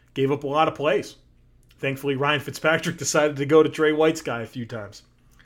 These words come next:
Next thing I did not like in this football game was the Da-, Dawson Knox drop. It's so disappointing because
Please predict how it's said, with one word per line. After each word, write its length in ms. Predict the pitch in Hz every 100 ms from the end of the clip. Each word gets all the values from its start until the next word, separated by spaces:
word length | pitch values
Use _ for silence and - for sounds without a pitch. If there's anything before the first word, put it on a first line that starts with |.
| _ _ _ _ _ _
Next 180 | 180 208
thing 140 | 220 208
I 60 |
did 120 | 196
not 220 | 196 190 170
like 180 | 180
in 60 | 170
this 140 | 170
football 280 | 170 165 165
game 240 | 151 160 156
was 140 | 139
the 100 | 135
Da-, 360 | 147 143 147 -
Dawson 420 | 160 156 156 147
Knox 320 | 139 135 135 -
drop. 380 | 117 107 95 - _ _ _ _ _ _ _ _ -
It's 160 | 185 170
so 180 | 214 226
disappointing 580 | 214 175 156 165 156
because 400 | 139 143 143 139